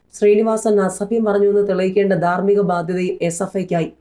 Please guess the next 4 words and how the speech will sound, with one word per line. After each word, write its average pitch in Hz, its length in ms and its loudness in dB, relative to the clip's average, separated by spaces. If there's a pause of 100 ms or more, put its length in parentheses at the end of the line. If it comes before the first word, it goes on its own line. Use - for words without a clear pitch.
(160)
സമ്മേളനത്തിനെത്തിയ 240 880 0
ശ്രീനിവാസനോട് 208 720 2
കാർ 202 280 0
പോകില്ലെന്നും 202 720 0